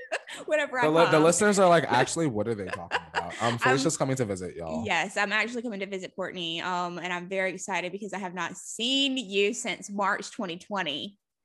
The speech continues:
Speaker 2: That's way too long.
Speaker 1: <laughs> That's so long. That's, like, the longest we've not seen each other since we've known each other, I think.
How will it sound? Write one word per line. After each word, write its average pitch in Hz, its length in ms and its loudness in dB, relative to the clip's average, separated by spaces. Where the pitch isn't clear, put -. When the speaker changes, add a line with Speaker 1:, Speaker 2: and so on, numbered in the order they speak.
Speaker 2:
That's - 340 -2
way 90 340 -2
too 82 200 -4
long. 64 200 -4
Speaker 1:
<laughs> - 300 -20
That's - 460 -4
so 262 340 4
long. 226 260 2
That's, 226 240 -2
like, 247 160 -4
the 269 80 -4
longest 226 680 -2
we've 214 180 -8
not 196 240 -2
seen 202 180 -10
each 190 140 -8
other 185 220 -4
since - 220 -12
we've 185 160 -8
known 180 180 -4
each 180 160 -10
other, 165 240 -8
I 135 60 -4
think. 131 320 -6